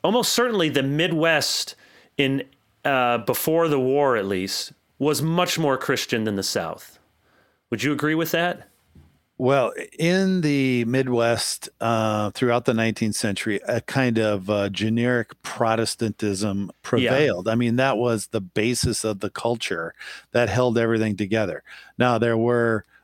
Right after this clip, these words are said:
Speaker 2: uh, variations on this, depending on if you went to the, uh, Presbyterian church or the Methodist church or whatever, but that was the dominant culture. And, you know, there were obviously groups that weren't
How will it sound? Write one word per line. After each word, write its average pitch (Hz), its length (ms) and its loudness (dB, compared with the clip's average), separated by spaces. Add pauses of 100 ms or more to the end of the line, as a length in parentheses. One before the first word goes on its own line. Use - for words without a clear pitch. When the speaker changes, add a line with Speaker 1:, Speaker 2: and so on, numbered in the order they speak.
(120)
Speaker 2:
uh, 113 220 0
variations 113 800 2
on 120 240 2
this, 117 340 0
depending 113 560 0
on 104 220 0
if 104 160 -4
you 113 160 -4
went 107 280 -2
to 104 140 -4
the, 95 380 -4 (340)
uh, 104 220 -4
Presbyterian 117 880 0
church 110 360 -2
or 104 60 -4
the 95 100 -8
Methodist 107 540 -2
church 104 400 -4
or 92 100 -4
whatever, 101 560 -2 (380)
but 117 300 4 (220)
that 143 280 4
was 131 460 2
the 110 240 2
dominant 110 560 0
culture. - 540 -2 (400)
And, 135 380 2
you 214 80 0
know, 180 140 2
there 175 160 0
were 170 440 0 (140)
obviously 139 640 0
groups 135 480 -2
that 127 320 2 (320)
weren't 147 420 -2